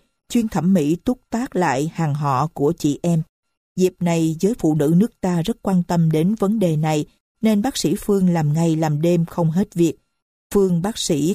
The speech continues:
có vợ là dược sĩ, mở ngay cái nhà thuốc tầng một, vừa bán thuốc, vừa thu tiền, vừa trông xe cho khách. Rất tiện. Vợ chồng bác sĩ Phương thu rất nhiều tiền. Tiền công làm phẫu thuật không tính, chả ai đi sửa sang cái chỗ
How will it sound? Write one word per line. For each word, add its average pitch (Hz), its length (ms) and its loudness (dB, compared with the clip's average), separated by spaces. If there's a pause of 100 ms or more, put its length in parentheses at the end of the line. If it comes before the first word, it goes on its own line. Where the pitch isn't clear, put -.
có 240 160 -2
vợ 160 340 0
là 165 180 -2
dược 151 200 -2
sĩ, 139 420 -2 (420)
mở 175 160 2
ngay 226 400 0
cái 240 100 -4
nhà 214 180 2
thuốc 220 320 -4
tầng 151 240 0
một, 151 220 0 (280)
vừa 165 180 2
bán 156 260 -2
thuốc, 254 240 -2 (240)
vừa 185 100 2
thu 220 200 -4 (100)
tiền, 170 240 2 (260)
vừa 165 200 2
trông 175 240 0
xe 170 260 -2
cho 160 260 -2
khách. - 180 -8 (480)
Rất 151 220 -4 (140)
tiện. 143 320 -2 (580)
Vợ 170 140 0
chồng 180 260 0
bác 165 120 -2
sĩ 160 220 -2
Phương 180 500 0
thu 180 280 2
rất 233 220 -4
nhiều 160 140 2 (100)
tiền. 160 240 2 (440)
Tiền 185 180 2
công 208 360 2
làm 160 280 0
phẫu 156 200 -4
thuật 170 220 -2 (120)
không 175 300 -2
tính, 202 320 2 (340)
chả 175 140 0
ai 220 220 -4
đi 214 140 0
sửa 170 240 0
sang 185 300 0
cái 202 180 -4
chỗ 151 180 0